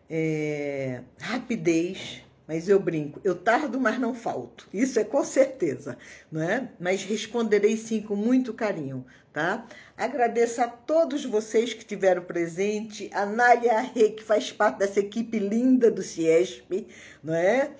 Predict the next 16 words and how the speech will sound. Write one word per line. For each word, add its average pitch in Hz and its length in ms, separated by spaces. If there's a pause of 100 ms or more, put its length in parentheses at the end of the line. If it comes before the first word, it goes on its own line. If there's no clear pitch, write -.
(440)
É, 185 920 (100)
e 262 100
meu 277 340
muito 294 280
obrigado 170 840
a 147 100
todo, 208 520
obrigada 180 640
a - 20
vocês, 190 920
né? 156 380 (500)
E 226 160
que 269 680 (160)
vamos 277 440
trabalhar 254 560
juntos - 680